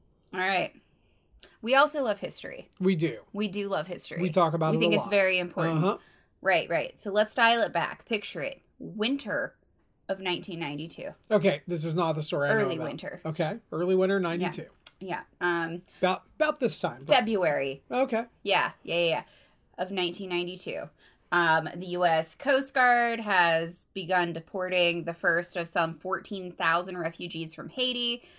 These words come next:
Speaker 1: Um, Tom Harkin wins the Iowa Democratic Caucus. Um, in Indianapolis, boxer Mike Tyson is convicted of raping Desiree Washington. A lot of really serious stuff going on. Um,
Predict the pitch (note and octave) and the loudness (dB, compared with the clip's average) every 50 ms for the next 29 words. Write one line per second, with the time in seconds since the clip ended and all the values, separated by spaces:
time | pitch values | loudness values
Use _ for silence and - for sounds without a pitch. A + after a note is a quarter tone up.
0 | - _ _ _ _ - F#3 F#3 F3+ E3+ E3 E3 D#3+ D#3 D3 D3 - - - _ | -20 _ _ _ _ -2 2 4 6 6 6 4 4 2 0 -4 -8 -12 -16 _
1 | _ _ _ _ _ - - - G#3 G3 G3 F#3 F3+ G3+ G3+ G#3+ G#3 - A3+ A3 | _ _ _ _ _ -8 -2 0 0 0 0 0 2 4 4 4 4 0 -2 -2
2 | A3 G#3+ G#3 G3 F#3+ F#3 - G3 F#3 F3 - E3+ F3+ F#3 F#3 F3+ F3 F3 E3+ E3+ | -2 -2 -2 -2 -4 -6 -6 -4 -2 2 4 4 4 4 4 4 4 4 4 4
3 | E3 D#3+ D#3+ C#3+ - - _ - - F3 F#3+ F#3+ F3+ F3 F#3 F3+ - F#3 E3+ D#3+ | 4 2 0 -4 -6 -12 _ -18 -16 -10 -6 -6 -4 -4 -4 -2 0 2 2 2
4 | C#3+ - - - - A3 A3 A3+ - B3+ A3+ A3+ A3 A3 A3 - - - - - | 2 -2 -4 -2 0 2 2 2 2 0 -2 0 0 -2 -4 -6 -12 -10 -4 -2
5 | E3 E3 D#3+ D#3 D3+ D3+ D#3 D#3 - _ _ _ _ _ _ _ - F#3+ F#3+ C3+ | 0 2 2 2 0 -2 -4 -8 -12 _ _ _ _ _ _ _ -4 -4 -2 -2
6 | F3 G3 G3 G3 F#3 D#3+ F3 G3 G#3+ A3 A3+ - A#3 A3 G#3+ G#3+ A3 G#3+ - F#3 | -2 -2 0 0 0 0 2 2 4 2 2 0 0 0 0 0 0 0 0 0
7 | E3 F3 - F#3 E3 F3 E3 D3+ D3+ - - - G#3+ G#3 G#3 G#3 A3+ G3+ F#3 F3+ | 0 0 -2 -4 -4 -2 -4 -4 -6 -10 -8 -4 -2 -2 -2 -2 -4 -6 -6 -8
8 | F3+ - G3 F3 D#3+ E3 E3+ - F3+ E3+ E3+ D#3+ E3 D#3+ E3 E3+ E3+ - F3 E3 | -8 -8 -6 -4 -4 -4 -4 -2 -2 -2 -2 -4 -4 -4 -6 -4 -4 -4 -6 -4
9 | E3+ E3 D#3 D3+ E3 D3+ D3+ C#3+ C#3+ E3 G3 G#3+ G#3+ A#3 - - A#3 A3 A3 - | -2 -2 -2 -2 -2 -4 -4 -4 -2 0 2 2 2 2 0 -4 -6 -6 -6 -6
10 | A#3+ G#3+ G#3+ G#3 G#3 G#3 G#3 - - - - _ _ - F#3+ G#3 G#3+ G#3+ A#3+ B3+ | -4 -4 -4 -4 -4 -6 -8 -10 -16 -20 -20 _ _ -4 2 6 6 6 6 4
11 | A#3+ - A3+ G3 G3+ F#3+ F3 F#3 F3 - - G#3+ G#3 G#3+ G3+ F#3 F#3 G3 - - | 0 -4 -6 -4 -4 -4 -4 -4 -6 -8 -6 -4 -2 0 0 0 -2 -2 -6 -4
12 | - G#3 F#3+ G3+ - - - G3+ G3+ F#3+ F#3+ F#3+ G3 F#3+ F#3 F#3 F3+ F3+ F3+ F3+ | -2 0 0 0 -2 -4 -2 0 0 0 0 0 -2 0 0 2 4 4 2 2
13 | F#3 - E3+ E3+ E3 D#3 D3+ D#3 E3 E3 | 0 -2 0 0 0 0 -2 -2 -6 -8